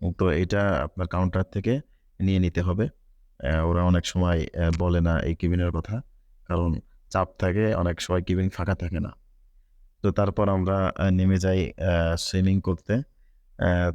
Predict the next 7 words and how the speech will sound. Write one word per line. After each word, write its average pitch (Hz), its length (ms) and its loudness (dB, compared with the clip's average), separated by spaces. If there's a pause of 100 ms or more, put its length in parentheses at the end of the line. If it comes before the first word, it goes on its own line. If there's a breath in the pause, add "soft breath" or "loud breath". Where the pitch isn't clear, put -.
তো 95 480 0
এই 98 160 0
বিকে 98 240 -2
সিটিতে - 360 -4
আপনার, 104 440 0
আহ, 90 800 -4
রাত 92 320 -2